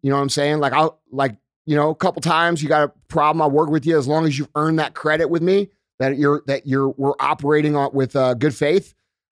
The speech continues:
Um, and then, you know, if it gets to be a problem, it, it becomes a solution of, "Hey, man, you know, I know this isn't really your thing.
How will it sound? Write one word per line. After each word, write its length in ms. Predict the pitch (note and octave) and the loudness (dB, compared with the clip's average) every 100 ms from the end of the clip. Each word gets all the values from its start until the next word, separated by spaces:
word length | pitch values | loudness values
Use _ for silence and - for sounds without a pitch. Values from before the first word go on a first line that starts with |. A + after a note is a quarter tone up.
| - | -6
Um, 420 | C#3 C3+ B2+ A#2+ _ _ _ _ _ _ _ _ _ - | -2 -2 -2 -6 _ _ _ _ _ _ _ _ _ -4
and 100 | F#3 | -2
then, 140 | G#3 | 0
you 80 | G#3 | 2
know, 160 | F#3+ | 2
if 140 | F#3+ F#3 | 2 -2
it 60 | |
gets 200 | F3 F#3 - | -4 -6 -6
to 60 | |
be 100 | D#3+ | -6
a 60 | F3 | -4
problem, 380 | - D3+ F#3 D#3 | -4 -4 -4 -4
it, 80 | - | -4
it 100 | A#2+ | -6
becomes 340 | C3 D#3+ C3+ | -4 -2 -2
a 60 | B2+ | -4
solution 460 | - C3+ D#3+ - | -4 -2 -2 -2
of, 80 | A#2+ | -6
"Hey, 160 | D3 D#3 | -2 -2
man, 320 | C3 C3+ C#3 _ _ _ _ _ _ _ | -2 -4 -6 _ _ _ _ _ _ _
you 80 | C3+ | -2
know, 120 | C3+ | 0
I 100 | C#3+ | 2
know 320 | C#3 D3+ D3 D3 B2+ _ _ _ | 2 4 2 0 -10 _ _ _
this 160 | C#3+ C#3+ | -2 0
isn't 220 | C#3+ C#3 | -2 -2
really 260 | C#3+ D3+ C#3 B2+ | 0 2 0 -2
your 180 | B2 B2+ | -4 -4
thing. 480 | - D#3 F3 G3 | 0 2 2 0